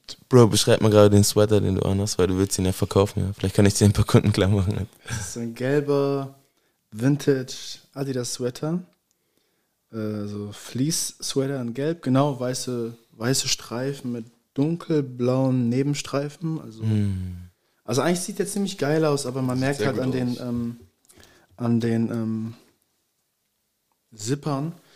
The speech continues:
Speaker 2: da ist er halt so abgenutzt, genau. Zippern ist da
Speaker 1: Aber du hast ja
Speaker 2: abgenutzt.
Speaker 1: schon Vintage gesagt und ich sag mal so für Vintage.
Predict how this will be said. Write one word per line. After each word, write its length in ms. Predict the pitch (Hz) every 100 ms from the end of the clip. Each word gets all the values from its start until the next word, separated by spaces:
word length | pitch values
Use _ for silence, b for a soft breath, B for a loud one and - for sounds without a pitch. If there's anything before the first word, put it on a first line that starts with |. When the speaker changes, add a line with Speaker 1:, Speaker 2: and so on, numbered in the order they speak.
| b b
Speaker 2:
da 160 | - 107
ist 160 | 110
er 40 | 113
halt 100 | 110
so 120 | 110
abgenutzt, 680 | 127 - 135 170 - - -
genau. 400 | 113 104 107 110 - _ _ _ _ _ _ _ _ _ 113 104
Zippern 300 | 123 123 113
ist 160 | 113
da 80 | 101
Speaker 1:
Aber 120 | 98
du 80 | 98
hast 160 | 110 -
ja 40 |
Speaker 2:
abgenutzt. 60 | 113
Speaker 1:
schon 160 | 113 98
Vintage 340 | 127 - -
gesagt 360 | 95 95 95 -
und 220 | 95 92
ich 80 | -
sag 120 | 101
mal 100 | 101
so 80 | 101
für 220 | - 95
Vintage. 400 | 104 120 113 113